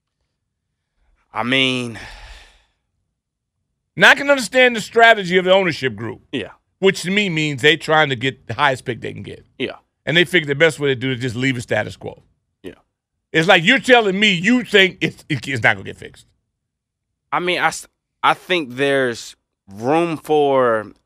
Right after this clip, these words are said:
Speaker 1: improvement based off our last couple of weeks. Like, I, I would say, you know, Sam has had, prior to the last two games, he had a stretch of games where he played, you know, pretty good.
Speaker 2: Yeah, he did.
Speaker 1: Um,
Speaker 2: Under the circumstances.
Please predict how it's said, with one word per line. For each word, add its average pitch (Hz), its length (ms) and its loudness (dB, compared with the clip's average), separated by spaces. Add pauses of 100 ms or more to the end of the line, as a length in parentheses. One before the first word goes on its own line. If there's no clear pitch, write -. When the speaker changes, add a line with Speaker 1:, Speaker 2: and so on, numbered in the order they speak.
Speaker 1:
improvement 127 920 -6 (100)
based 123 240 -4
off 123 160 0
our 113 160 0
last 117 300 -2
couple 107 260 -10
of 104 60 -10
weeks. 123 420 -8 (600)
Like, 117 140 -2
I, 78 120 -6 (120)
I 127 100 0
would 170 200 -4
say, 139 320 -4
you 123 140 -6
know, 123 180 -4
Sam 147 380 -6
has 127 140 -8
had, 131 420 -4 (600)
prior 147 240 0
to 165 100 -10
the 131 100 -6
last 135 260 -2
two 135 100 -14
games, 135 520 -6
he 175 280 -12
had 196 300 -4
a 120 100 -8
stretch - 340 -6
of 120 100 -14
games 156 320 -4
where 127 160 -6
he 160 160 -10
played, 165 540 -6
you 127 140 -12
know, 135 180 -4
pretty 151 420 -8
good. 117 400 -4
Speaker 2:
Yeah, 139 100 0
he 180 80 0
did. 160 260 -10 (120)
Speaker 1:
Um, 123 600 -2
Speaker 2:
Under 185 260 2
the 196 140 -4
circumstances. - 880 -8